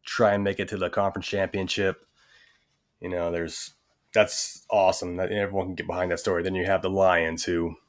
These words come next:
never won, been bad for so long, and here they are, just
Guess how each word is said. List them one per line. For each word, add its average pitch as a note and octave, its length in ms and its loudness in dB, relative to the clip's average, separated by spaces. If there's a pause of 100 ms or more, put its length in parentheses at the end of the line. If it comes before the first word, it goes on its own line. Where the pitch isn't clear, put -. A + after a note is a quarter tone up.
(380)
never G#2+ 420 4
won, F#2+ 680 2
been F2 160 -4
bad F#2+ 300 4
for - 100 -10
so G2+ 340 2
long, F2+ 540 2 (320)
and - 80 -16
here F#2+ 240 -4
they F2+ 160 0
are, F2 320 2
just E2 420 -6